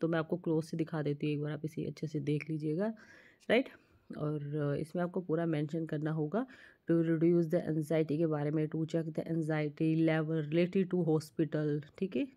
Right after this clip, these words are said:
और इसके बाद नेक्स्ट वही आएगा, nursing diagnosis, goal, planning and implementations, evaluations के बारे में देना होगा आपको।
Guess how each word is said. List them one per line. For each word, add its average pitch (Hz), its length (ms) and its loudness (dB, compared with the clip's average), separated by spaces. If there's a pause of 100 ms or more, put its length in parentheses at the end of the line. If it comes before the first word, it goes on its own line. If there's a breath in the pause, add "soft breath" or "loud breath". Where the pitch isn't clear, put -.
(120)
और 147 360 -4
इसके 196 320 0
बाद 285 100 6
नेक्स्ट 202 320 4
वही 190 220 4
आएगा, 208 320 2 (460 loud breath)
nursing 202 400 4
diagnosis, 202 560 2 (580 soft breath)
goal, 190 280 8
planning 185 720 2 (120)
and 165 300 0
implementations, 180 1000 2
evaluations 156 800 0
के 156 120 -2
बारे 143 220 0
में 139 160 -6
देना 139 200 -2
होगा 139 280 -4
आपको। 143 340 -6